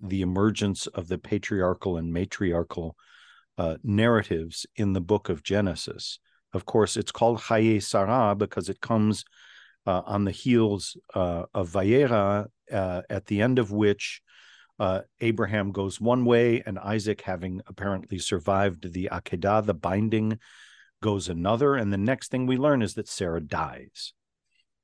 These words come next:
And the rabbis say that Sarah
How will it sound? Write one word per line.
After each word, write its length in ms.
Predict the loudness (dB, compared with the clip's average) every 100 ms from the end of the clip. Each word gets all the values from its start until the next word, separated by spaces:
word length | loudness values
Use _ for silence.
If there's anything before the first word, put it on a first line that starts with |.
| _
And 340 | -2 0 2 2
the 80 | 2
rabbis 480 | 4 4 2 0
say 420 | 2 4 4 2 -4 _ _ _ -2
that 200 | -2 -2
Sarah 440 | 2 4 4